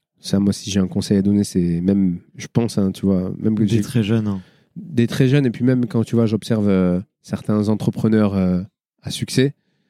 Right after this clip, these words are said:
Speaker 1: c'est une question qui revient souvent, ça, le sommeil, tu vois. Si t'écoutes, j'ai des générations de It Yourself,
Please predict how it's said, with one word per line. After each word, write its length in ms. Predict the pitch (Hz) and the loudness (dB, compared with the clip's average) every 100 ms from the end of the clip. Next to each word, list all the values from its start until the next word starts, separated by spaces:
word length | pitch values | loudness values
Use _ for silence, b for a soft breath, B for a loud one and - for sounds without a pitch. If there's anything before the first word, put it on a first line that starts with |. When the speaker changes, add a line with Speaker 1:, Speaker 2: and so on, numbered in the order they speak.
| _ _ _ _ _ _ _ - | _ _ _ _ _ _ _ -8
Speaker 1:
c'est 100 | 110 | -6
une 60 | |
question 240 | - - 127 | -2 -2 -2
qui 120 | - | 0
revient 140 | 117 107 | 0 0
souvent, 220 | 117 117 | 0 0
ça, 120 | 101 | -2
le 40 | 92 | -2
sommeil, 320 | 104 101 98 _ _ _ _ | 0 -2 -2 _ _ _ _
tu 100 | - | -4
vois. 160 | 92 - _ | -4 -4 _
Si 140 | - - | -16 -2
t'écoutes, 280 | 127 147 131 | 0 2 2
j'ai 120 | 127 | 2
des 640 | 120 117 113 113 110 113 | 4 4 4 2 2 0
générations 360 | 107 120 113 120 | 0 0 0 2
de 80 | 113 | 2
It 100 | - | 0
Yourself, 420 | 104 - 131 | -2 0 0